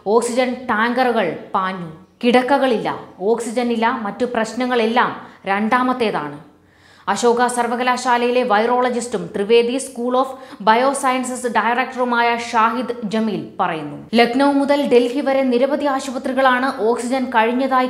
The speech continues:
കാണിച്ച് നോട്ടീസ് പതിച്ചിരിക്കുന്നത്. ഡൽഹിയിലെ ആറ് ആശുപത്രികളിൽ, ഡൽഹിയിലെ ആറ് ആശുപത്രികളിൽ പൂർണ്ണമായും ഓക്സിജൻ തീർന്നതായി സർക്കാർ തന്നെ വ്യക്തമാക്കിയിട്ടുണ്ട്.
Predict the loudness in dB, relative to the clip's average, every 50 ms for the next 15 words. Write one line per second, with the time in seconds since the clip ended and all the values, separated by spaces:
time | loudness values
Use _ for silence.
0 | 0 -2 -2 0 -2 -2 -2 -4 -4 -4 -4 -4 -4 -4 -2 -2 -2 -2 -2 -4
1 | -8 -14 -18 -20 -20 -20 -20 _ _ _ 0 2 2 2 0 0 0 -2 -2 -4
2 | -6 -8 -8 -10 -14 -16 -18 -20 -20 _ _ _ _ _ _ _ 0 2 2 2
3 | 2 2 2 2 2 2 0 0 -2 0 0 0 0 0 0 -2 -2 -2 -4 -4
4 | -4 -4 -2 -2 0 0 -2 -4 -6 -10 -14 -18 -20 -20 _ _ -4 _ 4 4
5 | 4 4 4 4 4 4 2 2 0 -2 -2 0 0 2 0 0 0 0 -2 -2
6 | -4 -6 -6 -6 -6 -4 -2 -2 -2 -2 -4 -4 -4 -2 -2 0 2 2 2 2
7 | 2 2 2 2 0 -2 -2 0 0 0 0 0 -2 0 0 0 0 -2 -2 -2
8 | 0 0 0 0 0 0 2 2 2 2 0 -4 -4 -4 -4 -4 -2 -2 0 0
9 | 0 -2 -2 -2 -2 -2 -4 -6 -8 -14 -18 -20 -6 0 2 2 2 2 0 0
10 | 0 0 0 -2 -2 -4 -4 -4 -6 -10 -12